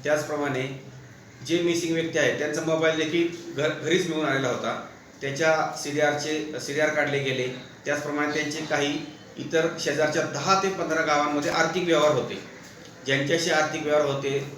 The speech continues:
त्यांना चौकशीसाठी बोलवलेलं होतं. त्या, त्यांच्याकडून काही मदत मिळते का, ते पण,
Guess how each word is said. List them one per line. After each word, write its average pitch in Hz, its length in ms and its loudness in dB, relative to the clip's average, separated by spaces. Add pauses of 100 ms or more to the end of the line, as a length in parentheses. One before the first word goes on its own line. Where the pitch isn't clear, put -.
(140)
त्यांना 143 200 0
चौकशीसाठी 147 520 -4
बोलवलेलं 139 400 0
होतं. 123 300 0 (580)
त्या, 139 200 -2
त्यांच्याकडून 147 560 -2
काही 147 140 2
मदत 147 260 0
मिळते 143 240 -2
का, 143 80 0
ते 147 180 -2
पण, 147 320 -4